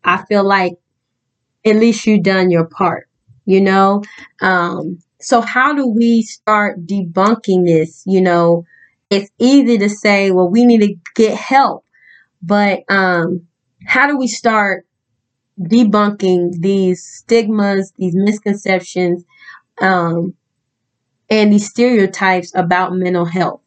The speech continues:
Because a lot of us may have grown up in the church. Some of us may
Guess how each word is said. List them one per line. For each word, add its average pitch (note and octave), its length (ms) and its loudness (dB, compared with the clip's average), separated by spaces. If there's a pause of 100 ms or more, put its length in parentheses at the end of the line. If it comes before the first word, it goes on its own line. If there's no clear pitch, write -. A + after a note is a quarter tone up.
(120)
Because F#3 440 0
a F#3 60 2
lot G3+ 260 0
of G3+ 140 -4
us G3+ 360 0
may F#3+ 260 0
have F#3 160 0
grown G3 260 2
up G#3 180 -2
in G#3 60 0
the G3+ 100 0
church. G3 380 -2
Some F#3 220 -2
of F#3+ 60 2
us F#3 280 0
may F#3 440 2